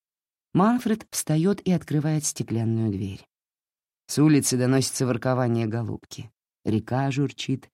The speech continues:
мелодичной симфонией. Солнце блестит в каплях росы. Горный воздух освежающий и прохладный. "Хорошая погода",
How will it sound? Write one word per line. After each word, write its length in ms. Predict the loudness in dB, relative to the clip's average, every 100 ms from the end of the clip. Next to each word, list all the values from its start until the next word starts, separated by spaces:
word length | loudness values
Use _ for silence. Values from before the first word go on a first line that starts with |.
| _
мелодичной 600 | 2 4 4 0 -2 -4
симфонией. 720 | -4 -4 -4 -6 -4 -4 -8 _ _ _ _ -8
Солнце 540 | 0 4 4 4 2
блестит 520 | 2 0 2 0 0
в 180 | -4 -8
каплях 500 | -4 -4 -2 -6 -6
росы. 460 | -8 -6 -6 -8 -8 _ _ _ _ _ 0
Горный 480 | 2 2 2 2
воздух 560 | 0 -2 -2 -2 -4 -4
освежающий 920 | -8 -4 -4 -2 -4 -6 -6 -4 -4
и 200 | -4 -6
прохладный. 720 | -4 -8 -8 -10 -10 -12 -16 _ _ _ _ _ _ _ _ _ _ _ _
"Хорошая 520 | -2 0 0 0 0
погода", 440 | 0 0 -2 -4